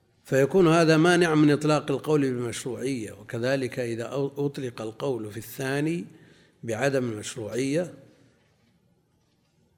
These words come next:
فربما، ربما أدى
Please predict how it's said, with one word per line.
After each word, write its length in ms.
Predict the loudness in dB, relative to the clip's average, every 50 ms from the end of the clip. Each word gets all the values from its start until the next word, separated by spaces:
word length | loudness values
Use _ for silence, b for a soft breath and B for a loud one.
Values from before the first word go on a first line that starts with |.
| _ _ _ _ _ _ _ _ _ _ _ _ _ _ _ _ -20 -10
فربما، 580 | -4 -2 0 0 0 0 -2 -4 -2 -4 -4 -4 -2
ربما 580 | -2 -2 0 0 0 -2 -2 -2 -4 -4 -6
أدى 440 | -6 -6 -8 -8 -6 -6 -6 -6 -8